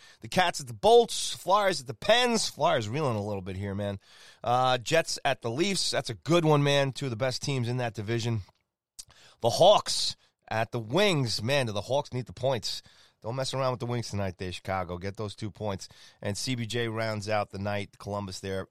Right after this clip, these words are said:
versus the Stars. Word on the streets is that, uh, Ben Bishop and Alex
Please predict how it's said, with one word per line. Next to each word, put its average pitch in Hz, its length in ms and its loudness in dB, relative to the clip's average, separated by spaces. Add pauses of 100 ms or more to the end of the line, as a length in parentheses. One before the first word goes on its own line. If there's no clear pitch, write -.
versus 95 360 -6 (120)
the 87 140 -10
Stars. 131 800 0 (440)
Word 110 200 -4
on 110 80 -4
the 104 80 -4
streets 110 360 -6
is 98 120 -8
that, 101 300 -4
uh, 95 140 -2
Ben 104 260 -4
Bishop 110 420 -4
and 92 160 -8
Alex 98 440 -10